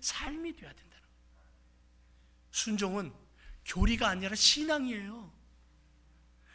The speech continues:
순종은 낮아지는 게 아니라 오히려 높아진다고 말씀하고 있어요. 순종할 때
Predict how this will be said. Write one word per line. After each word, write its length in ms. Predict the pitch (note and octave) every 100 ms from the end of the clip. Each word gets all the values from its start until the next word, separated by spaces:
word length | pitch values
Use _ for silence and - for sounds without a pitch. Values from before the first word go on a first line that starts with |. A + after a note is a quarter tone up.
| -
순종은 680 | - - D4 C#4+ C4+ D4+ A3+ - - - - - _ _ - -
낮아지는 600 | - A#3+ D4+ D4+ E4 C#4+
게 80 | C#4
아니라 280 | B3 A#3+ B3+
오히려 320 | G#3 C#4 D#4+
높아진다고 760 | E3 F#3+ - F#4+ - G4 - D4+
말씀하고 500 | C4+ - A#3 G#3+ G#3+
있어요. 500 | - A3 A3+ A#3+ F3 - - - _ _ - - - - - _ - -
순종할 680 | - D4+ F4 F4 D4 C4 C4
때 340 | D#4 E3+ -